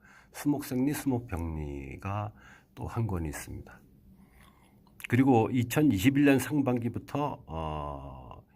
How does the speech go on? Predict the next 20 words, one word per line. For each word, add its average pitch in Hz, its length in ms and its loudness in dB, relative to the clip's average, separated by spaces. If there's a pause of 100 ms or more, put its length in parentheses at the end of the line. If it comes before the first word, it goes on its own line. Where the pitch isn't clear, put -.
(320)
올해 120 280 6
이천이십사 110 640 2
년 110 120 0
하반기까지 107 680 -2 (120)
모두, 107 600 0 (360)
어, 76 300 -6
횟수별 135 580 4
답안을 98 420 -2
다 101 180 -4
만들었습니다. 76 840 -8 (680)
백이십삼 98 680 0
회, 90 280 -6 (1200)
백이십오 92 600 0
회, 67 80 -8 (1040)
백이십육 104 760 2
회, 123 220 -6 (680)
백이십팔 104 640 -2
회, 71 160 -10 (1080)
백이십구 107 640 2
회, 69 160 -10